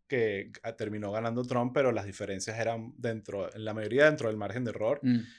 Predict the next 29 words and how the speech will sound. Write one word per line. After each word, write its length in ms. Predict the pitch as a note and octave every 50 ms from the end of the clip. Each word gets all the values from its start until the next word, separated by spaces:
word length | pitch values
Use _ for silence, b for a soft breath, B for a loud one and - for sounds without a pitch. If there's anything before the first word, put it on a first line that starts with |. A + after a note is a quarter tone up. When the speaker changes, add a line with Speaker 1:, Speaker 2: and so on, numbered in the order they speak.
| B B _
Speaker 1:
Y 160 | - D3 D#3+
ellos 220 | F3 F3+ F3+ E3 D#3
incluyeron 720 | D3+ C#3 B2 C3 B2 A#2+ B2 A#2 G#2 G#2 B2 C#3 C#3+ - -
una 180 | - A#2 G#2+ G#2+
encuesta 320 | A#2+ B2 B2+ A#2 A2+ -
que 80 | C3 B2+
fue 140 | - - G2
la 100 | G#2 A2
del 120 | A#2 G#2+ G2+
L 160 | F#2+ G2+ A2
A 60 | A2+
Times, 280 | - A#2 A2 G#2+ - -
no 100 | G#2+ G2+
quiero 140 | G#2 G#2
entrar 260 | A2+ A#2 A#2 A2 A2 A#2
ahí, 180 | A2+ A2+ A2+
que 100 | - A2
fue 180 | - - A2 G#2
la 140 | A2 A#2 A#2+
única 320 | A#2+ A#2+ A#2+ B2 C3 B2+
que 80 | - G#2+
de 220 | F#2+ F#2 F#2+ G2
alguna 240 | F2+ F#2+ F#2+ G2+ G#2
forma 340 | - - A#2 A2 A2+ A#2 A2+
predijo 480 | - - F#2+ F#2+ F#2+ G2+ G2 F#2 G#2 G#2
Speaker 2:
Sí. 140 | A2 A#2 B2
Speaker 1:
el 140 | A2+ G#2+ G2+
resultado. 640 | G2+ G2 - G#2+ G2 F2+ - G#2+ G2 D#2+ F#2 B2 - _
Speaker 2:
Sí. 160 | - - C3